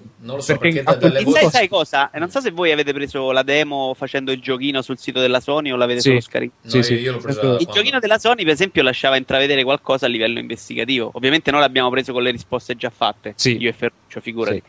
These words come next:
Speaker 2: Sì.
Speaker 3: Però in realtà il giochino era molto con l'investigazione, insomma.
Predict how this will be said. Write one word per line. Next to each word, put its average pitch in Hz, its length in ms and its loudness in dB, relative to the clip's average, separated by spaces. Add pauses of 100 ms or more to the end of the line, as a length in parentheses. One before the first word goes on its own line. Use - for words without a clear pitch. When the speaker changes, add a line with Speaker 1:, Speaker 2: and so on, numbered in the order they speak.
(100)
Speaker 2:
Sì. 139 80 -12 (100)
Speaker 3:
Però 185 120 6
in 160 60 2
realtà 165 300 2
il 127 100 -2
giochino 143 340 0
era 123 160 2
molto 139 380 -4
con 131 160 -2
l'investigazione, 127 1000 -4
insomma. 117 340 -12